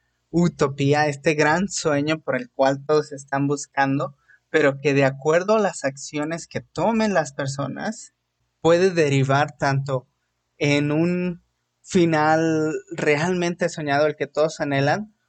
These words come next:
o por el contrario, podría terminar en un mundo destruido, que conforme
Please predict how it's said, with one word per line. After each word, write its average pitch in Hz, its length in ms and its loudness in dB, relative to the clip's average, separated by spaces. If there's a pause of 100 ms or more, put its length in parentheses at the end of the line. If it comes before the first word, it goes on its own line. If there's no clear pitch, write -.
(240)
o 170 160 0
por 160 160 2
el 156 140 2
contrario, 202 640 0
podría 165 420 0
terminar 156 600 -4 (260)
en 156 220 -2
un 151 160 -4
mundo 160 480 0
destruido, 135 720 -4 (100)
que 156 140 -4
conforme 135 800 -2